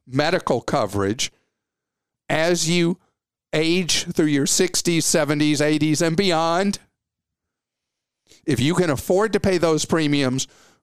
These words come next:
go in traditional Medicare. Do not, do not, do not fall for the propaganda of the disadvantage plans.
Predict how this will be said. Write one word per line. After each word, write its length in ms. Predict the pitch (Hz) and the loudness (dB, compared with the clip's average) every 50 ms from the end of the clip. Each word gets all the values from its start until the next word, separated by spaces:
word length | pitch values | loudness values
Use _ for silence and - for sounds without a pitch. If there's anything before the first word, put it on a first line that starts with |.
| _ _ _ | _ _ _
go 280 | - 156 160 175 175 | 0 2 2 2 2
in 120 | 175 160 147 | 2 0 0
traditional 560 | - 165 151 139 147 143 135 - - 139 127 | 0 0 2 2 2 2 0 0 0 0 0
Medicare. 560 | 123 127 120 113 110 - - - 110 90 - - - - _ _ | 0 0 0 0 -2 -2 -2 -4 -4 -4 -6 -8 -20 -20 _ _
Do 280 | - 143 147 143 131 | 0 2 2 2 2
not, 600 | 120 120 120 135 139 156 170 190 214 - _ _ | 2 2 0 0 0 0 -2 -2 -4 -6 _ _
do 200 | - 147 131 123 | -2 0 0 2
not, 540 | 117 120 120 135 143 151 165 180 - - _ _ | 0 0 0 0 0 0 -2 -4 -4 -8 _ _
do 240 | 143 143 156 165 | 0 0 2 2
not 500 | 160 147 147 151 147 131 113 113 135 - _ _ _ _ _ _ _ _ _ _ _ _ _ _ _ _ _ _ _ _ _ _ _ _ _ | 0 0 0 0 0 0 0 -2 -4 -6 _ _ _ _ _ _ _ _ _ _ _ _ _ _ _ _ _ _ _ _ _ _ _ _ _
fall 460 | - - 165 156 165 170 175 180 185 | -2 0 0 2 2 2 2 2 0
for 200 | - - 175 151 | -2 -2 -4 0
the 120 | 123 131 | 0 -2
propaganda 1040 | - - - 175 160 160 175 - 214 175 - 160 151 139 135 131 120 127 123 123 - - _ _ _ _ _ _ _ _ _ - | -4 -2 -2 0 0 0 0 0 -2 -2 0 0 0 0 0 0 0 0 0 0 -4 -8 _ _ _ _ _ _ _ _ _ -4
of 220 | 135 135 120 113 | -4 -4 0 -2
the 80 | 127 123 | -2 0
disadvantage 760 | - 156 143 - - 151 127 - 127 113 104 95 95 - - | 2 0 0 0 -2 -2 0 0 0 0 0 -2 -4 -4 -4
plans. 520 | - - 92 85 - - - - - - | -4 -4 -4 -4 -6 -10 -10 -12 -12 -12